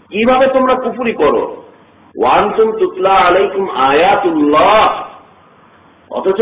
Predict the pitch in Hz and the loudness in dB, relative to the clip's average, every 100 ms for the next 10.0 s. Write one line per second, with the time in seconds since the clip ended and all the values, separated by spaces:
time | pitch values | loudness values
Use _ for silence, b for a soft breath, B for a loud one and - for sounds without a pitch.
0 | 220 233 - - 170 214 - - 147 175 | 2 2 2 2 4 4 2 2 2 4
1 | 208 - - 233 247 240 - 165 226 277 | 2 0 -2 -2 -2 -2 -2 2 2 2
2 | 180 156 139 147 107 - - - _ _ | 0 0 2 2 0 -4 -14 -20 _ _
3 | _ _ _ _ _ _ - 139 190 - | _ _ _ _ _ _ -6 -2 2 2
4 | - 180 214 - 175 208 254 - 233 202 | 2 2 0 0 0 2 2 0 -2 0
5 | 190 151 - 160 220 208 190 214 247 214 | -2 -2 -2 0 0 0 0 0 0 0
6 | 208 175 147 120 - - - _ _ _ | -2 -2 -4 -4 -6 -12 -20 _ _ _
7 | _ - 135 208 226 - 226 262 285 269 | _ -8 -4 -2 -4 -4 0 2 2 0
8 | 262 247 208 185 202 165 131 - 196 220 | -2 -2 -4 -6 -6 -2 -2 -2 0 0
9 | 214 196 160 - - 175 123 101 92 - | 0 -2 -4 -6 -10 -10 -8 -8 -8 -10